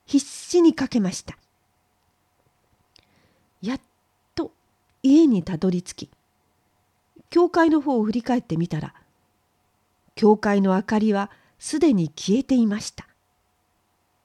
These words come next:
奥さんはほっとして時計を見ました。すると、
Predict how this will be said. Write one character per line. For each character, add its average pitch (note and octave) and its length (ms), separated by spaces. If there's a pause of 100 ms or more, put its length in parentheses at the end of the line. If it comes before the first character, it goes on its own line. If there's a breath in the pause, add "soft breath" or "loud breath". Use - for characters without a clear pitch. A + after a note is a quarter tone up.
(1600)
奥 A3+ 220
さ F3+ 220
ん D#3+ 80
は D#3 140
ほ G#3 180
っ - 40 (320)
と D4 100
し - 180
て - 220 (920)
時 - 180
計 C#4 260
を C4 140
見 A#3+ 140
ま A3+ 140
し - 140
た。 - 160 (2750)
す - 220
る D#4 120
と、 D4 240